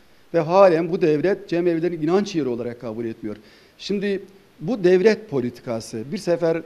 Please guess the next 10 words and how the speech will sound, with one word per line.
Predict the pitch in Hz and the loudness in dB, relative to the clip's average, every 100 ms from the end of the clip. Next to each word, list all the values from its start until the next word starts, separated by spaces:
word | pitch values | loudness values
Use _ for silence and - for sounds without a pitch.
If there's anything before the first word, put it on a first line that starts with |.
| - | -6
bu | 160 | -8
tekçi | 175 151 147 196 | -4 -6 -2 -2
anlayıştan | 160 147 143 139 190 170 | 0 0 -2 -2 -4 -2
vazgeçmek | 147 135 120 113 135 110 | -4 -4 -6 -6 -10 -8
gerekiyor. | 113 110 107 104 - - - - | -6 -6 -6 -10 -10 -20 -20 -8
Bu | 294 | -4
ülkede | 214 180 180 175 | -2 -2 0 -2
herkesin | 165 240 233 160 147 170 | -2 -4 -2 -4 -4 -2
inancı | 160 147 151 196 | -2 -2 -6 -10
kutsaldır. | 151 - 180 135 104 | -16 -4 -2 0 -4